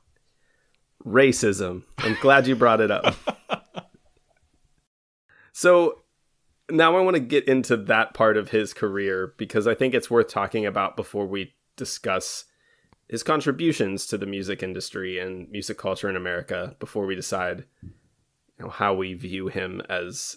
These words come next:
a B-sider and as the father of American music. So I mentioned a short bit ago that his first contract was with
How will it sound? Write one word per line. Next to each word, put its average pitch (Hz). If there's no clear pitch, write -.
a 104
B-sider 98
and 90
as 92
the -
father 90
of 87
American 87
music. -
So -
I -
mentioned 143
a 117
short 113
bit 110
ago 101
that 95
his 110
first 147
contract 110
was 98
with 107